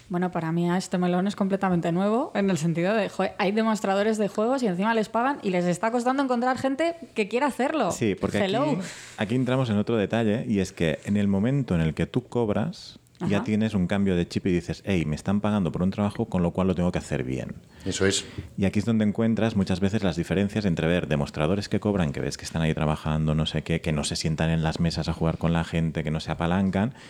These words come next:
Speaker 2: y el típico friki que dice, "Buah, es que a mí como me dan un juego, pues bueno, uy, que esos quieren jugar,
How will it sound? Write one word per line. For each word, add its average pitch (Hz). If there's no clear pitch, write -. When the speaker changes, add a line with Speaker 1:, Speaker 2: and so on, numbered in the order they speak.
Speaker 2:
y 110
el 73
típico 87
friki 95
que 92
dice, 80
"Buah, -
es -
que -
a -
mí 65
como 73
me 67
dan 71
un 78
juego, 76
pues 69
bueno, -
uy, 120
que 120
esos 127
quieren 110
jugar, 110